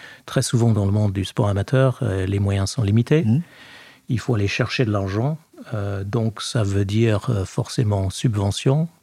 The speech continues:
Speaker 1: Il y en a de moins en moins. Nous, au Golf de Maisons Laffitte, on a un centre très important de handi-golf. On essaie vraiment de promouvoir les jeunes et, et les femmes parce que c'est pas nécessairement évident de faire venir des, des, des filles, euh, pour jouer au golf.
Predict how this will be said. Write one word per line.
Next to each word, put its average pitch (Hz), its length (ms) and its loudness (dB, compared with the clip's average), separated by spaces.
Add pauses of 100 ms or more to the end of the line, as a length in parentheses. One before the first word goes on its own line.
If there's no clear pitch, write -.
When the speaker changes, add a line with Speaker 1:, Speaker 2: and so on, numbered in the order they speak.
Speaker 1:
Il 120 100 -2
y 95 60 0
en 92 60 -2
a 92 80 0
de 90 80 -2
moins 95 300 0
en 101 80 2
moins. 139 300 2 (840)
Nous, 110 300 6
au 104 100 4
Golf 107 260 2
de 131 60 2
Maisons 113 160 2
Laffitte, 139 460 0
on 101 260 0
a 101 40 2
un 98 160 0
centre 120 380 -2
très 117 220 -2
important 107 480 -2
de 98 100 -4 (100)
handi-golf. 123 680 2 (680)
On 104 380 4
essaie 104 460 2
vraiment 104 300 4
de 104 80 -2
promouvoir 104 580 2
les 95 160 -2
jeunes 120 460 0 (120)
et, 104 480 -4
et 107 40 -2
les 101 120 -2
femmes 131 380 0
parce - 180 -8
que - 140 -8
c'est - 160 -10
pas 123 100 -6
nécessairement 110 540 -2
évident 110 440 2 (120)
de 143 60 -8
faire 120 180 0
venir 104 300 2
des, 95 260 0
des, 104 320 0
des 110 180 -4
filles, 143 540 0
euh, 117 80 -2
pour 117 220 -4
jouer 104 140 0
au 101 100 0
golf. 160 400 0